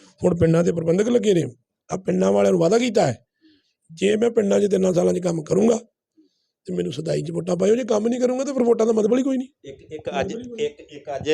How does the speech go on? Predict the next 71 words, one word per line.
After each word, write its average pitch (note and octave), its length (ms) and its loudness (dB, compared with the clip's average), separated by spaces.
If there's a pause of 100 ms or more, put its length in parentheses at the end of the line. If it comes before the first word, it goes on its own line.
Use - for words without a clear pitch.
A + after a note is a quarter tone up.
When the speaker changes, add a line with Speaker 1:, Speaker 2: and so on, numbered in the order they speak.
(140)
Speaker 2:
ਛਾਪੇਮਾਰੀ C#3+ 520 -2
ਹੋ G#2+ 120 -4
ਗਈ F#2+ 140 -6
ਹੈ F#2+ 60 -2
ਜੀ F#2+ 180 -10 (160)
ਬਟਾਲੇ G#2 300 -2
ਦੇ G#2+ 100 -4
ਵਿੱਚ, G2+ 260 -6 (500)
ਕਾਂਗਰਸੀ B2+ 480 0
ਮੇਅਰ C3 260 2
ਦੇ C#3 100 -4
ਘਰ C#3+ 220 0
ਛਾਪੇਮਾਰੀ A#2 500 -4
ਹੋਈ A#2 240 -6
ਹੈ, A#2 80 -10 (360)
ਵੱਡੇ B2+ 380 2
ਕਾਰੋਬਾਰੀ C3+ 480 2
ਜਿਹੜੇ C#3 240 -2
ਸ਼ਰਾਬ A#2 340 0
ਨਾਲ B2 120 -4
ਜੁੜੇ A2 220 -2
ਹੋਏ A#2 140 0
ਨੇ C3 100 -2
ਉਹ B2 160 -4
ਵੀ D3+ 100 2
ਕਾਂਗਰਸੀ A#2 420 -2
ਨੇ, C3 180 -6
ਉਹਨਾਂ D3 240 -4
ਦੇ D#3 100 -4
ਟਿਕਾਣਿਆਂ A#2 400 -4
'ਤੇ B2 100 -2
ਰੇਡ G#2+ 200 0
ਹੋ G#2 160 -4
ਗਈ G#2 160 -6
ਹੈ, A2 40 -2
ਛਾਪੇਮਾਰੀ A2+ 480 -4
ਹੋ A2 120 -2
ਗਈ G#2+ 120 -6
ਹੈ। A#2 60 -2
ਤੇ F3 100 -2
ਨਾ D#3+ 400 0
ਆਮ C#3 120 0
ਆਦਮੀ C3 180 0
ਪਾਰਟੀ B2+ 260 0
ਦਾ C3+ 100 2
ਲੱਗ C3 200 2
ਰਿਹਾ, C#3+ 240 4
Speaker 1:
ਕੀਤੀ A#3 260 -14
ਕਿਹਨੇ? G#3+ 220 -10
Speaker 2:
ਨਾ D3+ 280 2
ਆਮ G3+ 120 0
ਆਦ-, D#3+ 360 2
ਆਮ D3 340 2
ਆਦਮੀ D3 260 -2
ਪਾਰਟੀ C#3+ 240 0
ਦਾ D3 80 2
ਲੱਗ B2+ 220 2
ਰਿਹਾ C#3+ 100 4
ਕਿ E3 80 -8
ਕੱਲ੍ਹ D3+ 260 0
ਹੀ F#3 60 4
ਸੀ C#3+ 160 -4
ਐਮ C#3+ 120 0
ਹੋ C#3+ 200 2
ਕੇ A2+ 100 -6
ਗਏ C3 180 2
ਤੇ C#3+ 160 2
ਅੱਜ B2+ 100 2
ਰੇਡ G2 200 0
ਹੋ F#2+ 120 -10
ਗਈ। F#2+ 100 -16